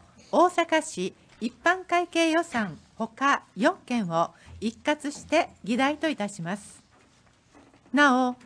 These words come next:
お手元に配布いたしております陳情第二十号および第四十二号は、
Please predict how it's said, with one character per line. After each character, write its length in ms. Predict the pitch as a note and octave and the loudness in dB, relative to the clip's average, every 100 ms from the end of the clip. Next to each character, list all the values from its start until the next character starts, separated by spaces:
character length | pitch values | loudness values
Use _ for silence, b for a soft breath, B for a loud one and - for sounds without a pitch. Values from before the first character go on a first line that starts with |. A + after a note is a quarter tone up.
| - - | -18 -6
お 80 | - | -2
手 160 | D#4+ | 0
元 280 | E4+ E4+ E4 | 0 0 0
に 280 | D4+ D#4 A#3 _ - | 0 -4 -6 _ 0
配 220 | E4 F4+ | 2 2
布 140 | C4 | 0
い 60 | B3 | -2
た 140 | C#4+ | -2
し 80 | C#4+ | -4
て 140 | - B3 | -4 -2
お 60 | |
り 100 | A#3+ | 0
ま 120 | A#3 | 0
す 280 | A#3+ F#3 F#3 _ b b b | -2 -6 -8 _ b b b
陳 260 | - E4 E4 | -2 -2 0
情 240 | E4+ E4 | 2 2
第 340 | E4 D#4 A3 - | 2 2 0 -6
二 240 | E3 A#3+ C#4 | 0 2 2
十 260 | E4+ E4 | 0 -2
号 340 | F#3+ F#3 F3 - _ _ | -2 -2 -2 -4 _ _
お 100 | C4 | 0
よ 160 | D4+ B3+ | 2 0
び 240 | G#3 G3+ b b b | -2 -4 b b b
第 300 | A3+ E4 A3 - - | 2 2 0 -6 -2
四 300 | B3+ F#4+ F4+ | 2 2 0
十 240 | - B3 | -4 -2
二 180 | A3+ D#4 | -2 -2
号 220 | C4 G#3 | 0 -2
は、 260 | E3 F3 | 0 -2